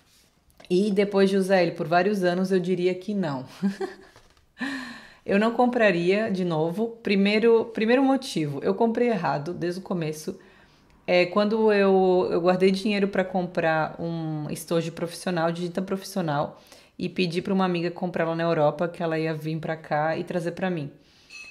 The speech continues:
Só que eu escolhi errado, eu não percebi que tinha dois tipos da, da Schminka, que tinha a Roradan,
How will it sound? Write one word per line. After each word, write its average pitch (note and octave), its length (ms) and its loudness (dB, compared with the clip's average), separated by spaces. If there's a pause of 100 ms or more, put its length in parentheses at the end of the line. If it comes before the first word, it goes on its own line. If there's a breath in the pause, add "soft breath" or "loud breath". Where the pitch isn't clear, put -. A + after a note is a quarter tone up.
Só A3+ 260 6
que A3 180 -2
eu A#3 60 4
escolhi A3+ 360 4
errado, A3 440 4
eu E3+ 120 -2
não F3+ 180 2
percebi G3 540 0
que F#3+ 160 -6
tinha F#3 240 -4
dois F3 260 -2
tipos A3+ 500 -6
da, D3+ 680 0 (160)
da D3+ 220 0
Schminka, D3+ 420 -6
que D#3 140 -10
tinha D#3 380 -6
a D#3 100 -2
Roradan, D#3+ 640 0